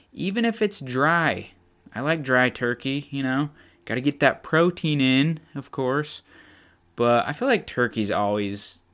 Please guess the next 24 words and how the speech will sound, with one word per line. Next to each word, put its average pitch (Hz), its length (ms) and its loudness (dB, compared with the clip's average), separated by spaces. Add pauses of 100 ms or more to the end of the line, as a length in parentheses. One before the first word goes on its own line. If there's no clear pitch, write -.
(280)
a 107 40 -10
little 107 300 -6
bit 98 260 -6
dry 104 500 -2
for - 180 -12
some 90 280 -10
reason. 82 380 -12
Maybe 123 240 -6
it 160 80 -8
just, 156 340 -6 (720)
no 175 140 6
hate 175 360 6
on 135 160 0
my 131 120 0
grandma. 123 380 0
She's 107 220 -6
one 123 140 -2
of 127 60 0
the 120 40 -2
best 113 400 -2
cooks - 300 -8
I 104 120 -2
know, 98 340 -4
but 78 280 -8